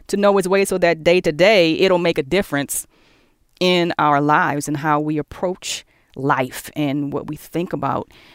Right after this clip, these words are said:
in terms of what's happening around us and hardships, anything that comes upon us. We want to know his ways. His ways give us courage. So we are going to First Samuel, where we find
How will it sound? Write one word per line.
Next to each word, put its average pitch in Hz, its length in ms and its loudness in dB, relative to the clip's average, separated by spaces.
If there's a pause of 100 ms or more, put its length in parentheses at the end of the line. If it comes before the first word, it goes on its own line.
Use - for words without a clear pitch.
(120)
in 147 120 -6
terms 151 220 -6
of 139 80 -6
what's 143 160 -4
happening 143 360 -4
around 139 460 -4
us 143 200 -6
and 139 200 -8 (120)
hardships, - 540 -8
anything 165 380 -4
that 139 100 -4
comes 151 240 -6
upon 226 260 -4
us. - 140 -4
We 170 120 -4
want 165 300 -2 (280)
to 170 80 0
know 185 180 4
his 175 160 2
ways. 175 400 2 (120)
His 170 180 -10
ways 196 200 2
give - 160 -4
us - 100 -6
courage. - 560 -4 (280)
So 185 140 2
we 202 240 0
are 330 80 4
going 240 280 0
to 202 80 -2
First 208 380 0
Samuel, 214 380 2
where 175 140 2
we 180 200 -2
find 202 840 -4